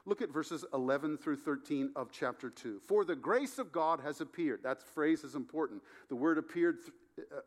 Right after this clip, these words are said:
appears three times. "Bringing salvation for all people, training us to renounce ungodliness and worldly passions," that is, to give up Cretan life, "and to live self-controlled, upright, and godly lives in the present age,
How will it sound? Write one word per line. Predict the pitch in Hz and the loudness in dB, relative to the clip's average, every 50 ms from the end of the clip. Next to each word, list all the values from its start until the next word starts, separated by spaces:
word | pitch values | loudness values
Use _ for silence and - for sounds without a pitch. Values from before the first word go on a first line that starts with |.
| _ _ _ | _ _ _
appears | - 113 - - 185 160 147 151 151 147 | -12 -8 -4 0 2 2 2 2 -2 -4
three | - 147 160 151 | -2 0 0 2
times. | - 208 185 170 139 117 104 - - - - - - - | 2 2 2 2 2 -2 -8 -14 -20 -20 -20 -20 -20 -6
"Bringing | 123 156 190 208 214 214 208 185 | 0 0 0 0 0 -2 -4 -4
salvation | - - 170 156 147 180 202 214 - - 196 175 | -4 -2 -2 0 0 0 0 0 -2 -6 -6 -4
for | - 190 170 175 | -2 0 2 4
all | 170 165 | 2 2
people, | 165 - 170 170 165 - 131 120 | 0 0 -4 -4 -4 -4 -8 -10
training | - - - - 247 277 262 226 170 135 | -10 -8 -2 0 2 2 4 2 2 0
us | 120 120 131 151 - - - - - - - _ | 0 -2 -4 -6 -8 -14 -20 -20 -20 -20 -20 _
to | - - 175 | -2 2 2
renounce | 156 156 143 143 151 170 208 233 226 - - - | 4 4 4 4 4 4 4 4 0 -4 -8 -6
ungodliness | 147 135 135 123 - 190 190 208 220 196 208 202 202 208 - - - - | -4 -4 -4 -2 2 4 4 4 4 2 0 0 -2 -4 -6 -8 -10 -8
and | 135 127 127 | -6 -6 -2
worldly | 117 135 180 208 208 165 185 165 | 0 2 2 2 2 0 -4 -6
passions," | - - - 156 165 175 175 - - 196 202 196 - - - - _ _ - _ _ _ | -6 -6 -4 -2 -2 -2 -2 -4 -6 -6 -6 -8 -10 -12 -18 -20 _ _ -20 _ _ _
that | - 139 143 156 165 - | 2 4 4 4 4 2
is, | 156 156 165 175 - - - - - - | 2 2 2 2 0 -4 -10 -18 -10 -10
to | 147 | -10
give | 117 104 - 147 156 156 | -10 -2 -2 0 2 2
up | 185 185 - | 0 0 -2
Cretan | - - 165 175 185 196 196 | -4 -2 -2 -2 -2 -2 0
life, | 202 175 143 127 131 160 175 - - - - - - | 2 2 2 4 2 0 -2 -4 -10 -18 -20 -4 2
"and | - 175 165 135 | 4 4 4 4
to | - 165 | 2 0
live | 156 147 151 139 143 | 2 2 2 2 0
self-controlled, | - - 190 185 190 - - 180 160 - - 170 160 147 151 | 0 0 2 2 2 0 -2 -6 -4 -2 0 0 2 4 4
upright, | 151 147 - - 147 143 143 - | 2 2 0 -2 -2 -2 -2 -2
and | 127 113 | -4 0
godly | 139 135 143 135 131 127 | 0 0 2 0 -2 -4
lives | 123 131 135 131 127 - | -2 -2 -2 -2 -2 -4
in | 131 | -6
the | 117 | -8
present | - - - 139 135 127 139 131 | -6 -4 -2 -2 -2 -2 -4 -4
age, | 135 127 127 123 | -4 -4 -4 -6